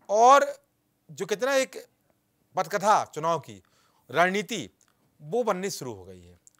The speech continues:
और सभी पार्टियां अपने अपने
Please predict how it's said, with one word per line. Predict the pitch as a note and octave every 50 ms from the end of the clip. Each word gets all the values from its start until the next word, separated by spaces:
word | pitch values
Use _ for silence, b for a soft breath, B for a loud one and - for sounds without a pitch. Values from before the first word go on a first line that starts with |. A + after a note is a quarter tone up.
| _ _ _ _ _ -
और | F#3 F3
सभी | - - E3+ F#3 G#3+
पार्टियां | - - F3 D#3+ D#3 D3+ D#3 F#3 G3+ G#3+ -
अपने | - D#3 D#3 D3+ - F#3+ F3+
अपने | F3 E3+ - F#3 F3 F#3+ G3 G3+ G3+ G3 -